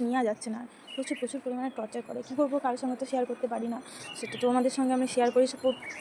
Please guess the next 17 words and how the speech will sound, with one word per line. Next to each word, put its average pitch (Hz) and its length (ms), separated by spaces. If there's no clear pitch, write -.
সবটাই 302 320
কথা 285 180
যেগুলো 269 240
হচ্ছে 294 280
কথা 262 220
বল-, 240 200
না 240 200
বলা 254 220
নয়, 262 140
সেগুলোকে 247 340
শেয়ার 247 200
করে 226 180
থাকি, 240 240
তো 240 60
সেই 240 140
জিনিসটাই 247 320
করি। 247 240